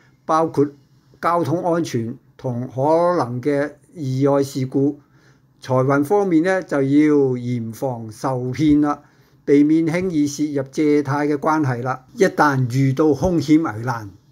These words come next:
就不妨呢，念動坊間盛傳嘅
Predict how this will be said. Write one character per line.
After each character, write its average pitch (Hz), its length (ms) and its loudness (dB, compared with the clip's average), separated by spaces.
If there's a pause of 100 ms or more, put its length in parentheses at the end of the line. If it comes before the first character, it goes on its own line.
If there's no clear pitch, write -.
(160)
就 123 220 -8
不 180 140 0
妨 113 400 -6
呢， 156 200 0
念 127 340 0
動 110 380 -2
坊 170 360 -2
間 160 220 2
盛 135 240 0
傳 107 220 -8
嘅 127 180 -4